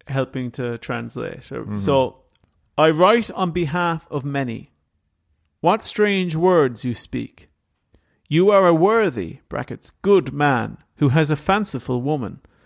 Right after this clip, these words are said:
Speaker 1: and you live in my house," brackets, "who dwell in my home, with lights which," brackets, "the devil makes. It was a great crime to have stolen,"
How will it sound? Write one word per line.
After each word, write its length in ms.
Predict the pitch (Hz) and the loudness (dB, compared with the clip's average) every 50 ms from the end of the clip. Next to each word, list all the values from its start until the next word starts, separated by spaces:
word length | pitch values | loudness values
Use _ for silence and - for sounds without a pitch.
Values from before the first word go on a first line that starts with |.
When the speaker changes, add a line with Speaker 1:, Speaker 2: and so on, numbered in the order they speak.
| _ _ _ _ _ _ _ - | _ _ _ _ _ _ _ 0
Speaker 1:
and 200 | 202 214 196 151 | 2 2 2 2
you 80 | 156 143 | 2 2
live 180 | 143 147 139 | 2 2 2
in 100 | 156 170 | 0 -2
my 160 | 180 190 196 | -2 0 2
house," 440 | 185 220 220 156 87 - - - - _ _ _ | 2 2 2 0 -2 -8 -14 -18 -20 _ _ _
brackets, 480 | - 147 139 131 - 123 - - - - _ _ _ | -8 -6 -6 -6 -6 -10 -12 -12 -16 -20 _ _ _
"who 120 | - 151 131 | -4 -4 -2
dwell 240 | 139 147 151 147 | 0 0 0 2
in 80 | 139 127 | 0 -2
my 120 | 127 123 | -2 -4
home, 340 | 120 151 160 - - - 156 _ _ _ _ _ - - _ _ _ _ _ _ _ _ _ _ _ _ | -4 -4 -4 -6 -10 -14 -18 _ _ _ _ _ -20 -20 _ _ _ _ _ _ _ _ _ _ _ _
with 180 | - 170 170 180 | 2 2 4 4
lights 520 | 202 262 339 339 196 151 - - - - | 4 6 6 6 4 4 0 -8 -10 -4
which," 380 | 143 147 143 - - - - - | 0 0 0 0 -2 -8 -10 -8
brackets, 480 | - 147 139 131 - - - - - - - 143 | -4 -4 -4 -4 -4 -10 -16 -16 -20 -18 -10 -4
"the 400 | 139 143 139 127 123 147 160 - _ _ _ _ _ _ | -2 -2 0 -2 -2 -6 -10 -12 _ _ _ _ _ _
devil 400 | - 170 180 185 151 143 120 113 | 2 4 4 4 4 2 -2 -2
makes. 560 | 107 113 107 - - _ _ - - - - _ _ _ _ _ _ _ _ _ _ _ _ _ _ - | -2 -4 -6 -6 -8 _ _ -20 -20 -20 -20 _ _ _ _ _ _ _ _ _ _ _ _ _ _ 0
It 120 | 175 170 | 2 2
was 160 | 180 185 160 | 4 2 4
a 60 | 170 | 2
great 400 | 156 - 165 190 208 220 220 214 | 2 2 2 4 4 4 2 0
crime 600 | - - 202 208 208 190 139 123 110 107 - - - - | -6 -4 0 2 2 2 0 0 -4 -6 -10 -12 -12 -6
to 140 | - 147 147 | 0 2 2
have 120 | 139 131 | 2 0
stolen," 680 | - - - - 165 170 175 160 135 113 101 - - 139 | -2 -4 0 4 4 6 6 4 4 2 0 -4 -8 -14